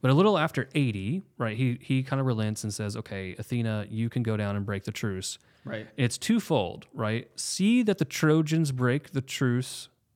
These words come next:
Speaker 1: the sworn truce first, and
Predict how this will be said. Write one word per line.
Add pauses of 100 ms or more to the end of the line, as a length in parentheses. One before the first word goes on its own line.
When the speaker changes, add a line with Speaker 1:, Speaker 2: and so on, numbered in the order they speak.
(280)
Speaker 1:
the
sworn
truce
first, (920)
and